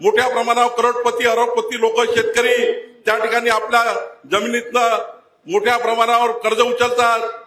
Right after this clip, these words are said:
माननीय देवेंद्रजींनी एवढंच सांगितलं होतं, "मी नक्की कर्जमाफी करणार आहे, पण अशा शेतकऱ्याची कर्जमाफी करणार आहे ज्या शेतकऱ्याला कर्जमाफीची गरज आहे, समाजाच्या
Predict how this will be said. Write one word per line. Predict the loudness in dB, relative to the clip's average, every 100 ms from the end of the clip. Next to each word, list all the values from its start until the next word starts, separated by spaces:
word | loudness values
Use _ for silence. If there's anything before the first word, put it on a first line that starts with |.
| _ _ -6
माननीय | -2 0 0 2
देवेंद्रजींनी | 2 2 0 -4 -4 0
एवढंच | 2 2 2
सांगितलं | 0 -2 0
होतं, | 2 2 2 2 0 -2 -6 -16 _ _ _ -6
"मी | -2
नक्की | -2 0 -2
कर्जमाफी | 0 0 2 2 2 0
करणार | -2 0 2
आहे, | 2 0 -4 -8 -14 _ _ -4
पण | -2
अशा | 0 0 2 0 0
शेतकऱ्याची | -2 -2 -2 -4 -6
कर्जमाफी | -4 -2 2 0 -2
करणार | -4 -2 0 0
आहे | 2 2 2 0 -2 -6 -10 -2
ज्या | 0 0 -2
शेतकऱ्याला | -2 0 0 0 2 0
कर्जमाफीची | -2 -2 0 0 0 -2 -8
गरज | -2 0 2
आहे, | 2 2 0 0 -2 -2
समाजाच्या | 2 4 4 2 2